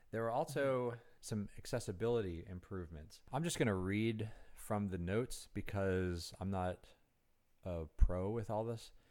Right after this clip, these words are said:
Speaker 1: but basically they've made improvements, including adding accessibility value, um, missing props on touchables, on slide and complete accessibility events, and changing the default role of sw-, the switch component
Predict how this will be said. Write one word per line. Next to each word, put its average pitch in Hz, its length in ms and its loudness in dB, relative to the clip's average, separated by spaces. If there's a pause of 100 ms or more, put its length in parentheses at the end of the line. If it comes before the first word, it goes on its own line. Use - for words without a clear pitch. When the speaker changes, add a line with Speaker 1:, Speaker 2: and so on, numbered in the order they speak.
(260)
Speaker 1:
but 98 400 2
basically 123 280 0
they've 107 220 2
made 110 140 4
improvements, 107 920 2 (680)
including 104 480 0
adding 98 580 0 (200)
accessibility 101 720 0
value, 110 600 -2 (920)
um, 87 680 -4
missing 107 320 -2
props 98 440 4
on 90 200 -4
touchables, 113 760 -4 (360)
on 92 200 -4
slide 92 360 -4
and 92 120 -4
complete 98 600 -2 (380)
accessibility 92 680 -4
events, 92 440 -6 (340)
and 95 100 -4
changing 104 320 0
the 90 80 0
default 95 420 -2
role 92 240 2
of 76 100 -6
sw-, - 200 -8 (280)
the 90 100 -6
switch - 360 -4
component 127 500 8